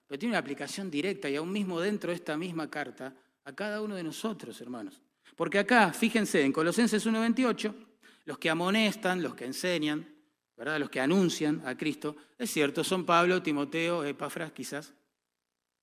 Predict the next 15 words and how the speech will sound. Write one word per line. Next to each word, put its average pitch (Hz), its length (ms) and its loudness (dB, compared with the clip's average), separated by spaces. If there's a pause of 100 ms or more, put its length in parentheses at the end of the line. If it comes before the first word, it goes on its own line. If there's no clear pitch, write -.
(320)
Pero 147 160 0
en 151 80 2
capítulo 208 540 2
tres, 202 460 0 (540)
verso 170 320 0
dieciséis, 147 480 -2
fíjense, 147 460 -8 (1400)
la 143 100 -4
responsabilidad 160 720 0
cae 196 200 0
sobre 160 260 -2
todos 170 180 -4
nosotros, 143 460 -8 (840)
todos 135 260 -2
nosotros, - 340 -14